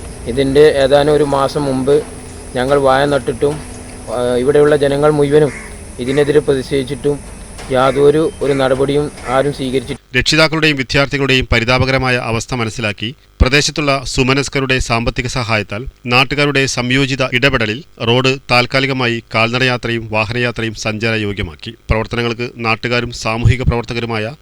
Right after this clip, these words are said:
Speaker 2: തയ്യിൽ നൗഫൽ ഷാ, വി കുഞ്ഞിമുഹമ്മദ്, എം കെ സമദ്, സി വി സുലൈമാൻ, ടി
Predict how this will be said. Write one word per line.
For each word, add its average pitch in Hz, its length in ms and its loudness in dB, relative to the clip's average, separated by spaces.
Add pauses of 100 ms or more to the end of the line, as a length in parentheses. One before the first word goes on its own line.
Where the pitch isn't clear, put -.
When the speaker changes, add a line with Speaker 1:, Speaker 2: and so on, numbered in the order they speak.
(140)
Speaker 2:
തയ്യിൽ 120 260 2 (220)
നൗഫൽ 113 360 0
ഷാ, 110 100 -2 (340)
വി 123 100 4 (180)
കുഞ്ഞിമുഹമ്മദ്, 113 600 -2 (260)
എം 120 80 0 (100)
കെ 135 160 2
സമദ്, 110 280 -4 (200)
സി 123 220 0
വി 120 120 0
സുലൈമാൻ, 110 400 0 (260)
ടി 127 100 4